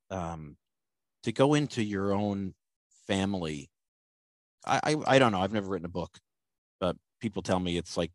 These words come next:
creating a child, and, um, at some point you just kind of put it down, and that's the end of it, right?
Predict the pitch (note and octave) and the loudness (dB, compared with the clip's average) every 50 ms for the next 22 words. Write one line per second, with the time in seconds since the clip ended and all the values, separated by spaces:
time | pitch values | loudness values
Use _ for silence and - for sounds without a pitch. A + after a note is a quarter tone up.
0 | _ _ _ - F2 F2 F2 E2+ E2 - - - E2+ F2 F2+ F2 E2+ E2+ D#2+ F2 | _ _ _ -4 -4 -4 -4 -4 -8 -6 -2 0 2 2 2 0 -2 -4 -4 -6
1 | E2+ E2 E2 E2+ - _ _ _ _ _ _ _ - F2 D#2+ D#2 D2+ D2+ D2 C#2 | -6 -6 -10 -12 -16 _ _ _ _ _ _ _ -6 -4 -4 -4 -6 -8 -12 -14
2 | - _ _ _ _ _ _ _ G2+ F#2 - - F#2+ E2 - F#2 D2+ E2+ F#2 - | -16 _ _ _ _ _ _ _ -6 -4 -2 -2 -2 -2 -4 -6 -6 -4 -6 -4
3 | - G2+ F2 E2+ - G#2 F2 D#2+ C2 - G2 F#2+ F#2+ F#2 F#2 F2+ F2 F2 E2+ E2 | -4 -4 -4 -2 -2 -2 -2 -2 0 0 2 2 2 2 0 0 -2 -4 -4 -6
4 | E2 E2 - _ _ _ _ _ _ _ - F#2 F2 - - F#2 F#2 F#2 F#2 F#2 | -8 -10 -12 _ _ _ _ _ _ _ -4 -4 -4 -2 -2 0 2 2 2 0
5 | F#2 E2+ E2 C#2+ - - D#2+ E2 D#2+ D#2 | -2 -4 -6 -6 -4 -2 -2 0 0 -2